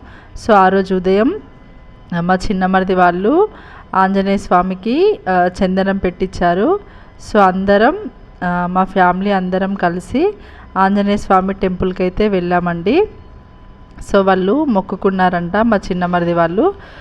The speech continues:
ఆ, so ఆంజనేయ స్వామికి అయితే చందనం పెట్టించారు. ఇలా ఇక్కడ టెంపుల్లో అయితే పూజ చేసుకున్నారు.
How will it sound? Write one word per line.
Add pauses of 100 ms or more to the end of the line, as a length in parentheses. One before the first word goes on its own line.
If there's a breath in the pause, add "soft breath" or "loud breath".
(300 loud breath)
ఆ, (120)
so
ఆంజనేయ
స్వామికి
అయితే (120)
చందనం
పెట్టించారు. (460 loud breath)
ఇలా
ఇక్కడ (120)
టెంపుల్లో
అయితే
పూజ
చేసుకున్నారు.